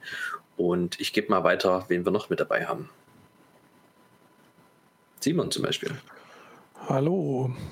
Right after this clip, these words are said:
Speaker 2: hier ist Simon vom, äh, C drei D zwei in Dresden und gemäß der Tradition, äh, bei uns im Penta-Radio melde ich mich als Ostkorrespondent heute aus Jerewan.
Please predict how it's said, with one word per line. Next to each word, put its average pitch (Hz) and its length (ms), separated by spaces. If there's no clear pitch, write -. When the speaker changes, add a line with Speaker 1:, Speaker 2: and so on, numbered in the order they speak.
Speaker 2:
hier 190 260
ist - 220
Simon 170 340
vom, 160 380
äh, 139 520
C 151 200
drei 135 440
D 135 140
zwei 190 380
in 160 180
Dresden 208 640
und 156 580
gemäß 151 460
der 147 320
Tradition, 160 960
äh, 147 480
bei 135 140
uns 160 180
im 147 120
Penta-Radio 160 760
melde 156 300
ich 151 120
mich - 240
als 139 320
Ostkorrespondent 160 1300
heute 139 400
aus 165 380
Jerewan. 143 720